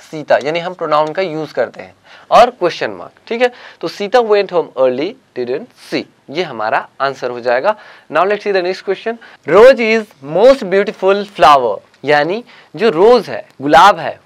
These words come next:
वो सबसे सुंदर फ्लावर है।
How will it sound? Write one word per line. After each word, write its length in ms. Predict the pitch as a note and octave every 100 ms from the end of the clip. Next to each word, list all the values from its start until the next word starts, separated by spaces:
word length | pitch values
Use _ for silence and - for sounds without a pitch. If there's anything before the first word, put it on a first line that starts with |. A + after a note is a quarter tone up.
| D#3
वो 160 | A3
सबसे 680 | A#3 - F3+ - - C#4 C#4
सुंदर 500 | - G3+ F#3 F#3+ G#3
फ्लावर 520 | G3 E3+ D#3 D#3 E3
है। 180 | C3+ F#2+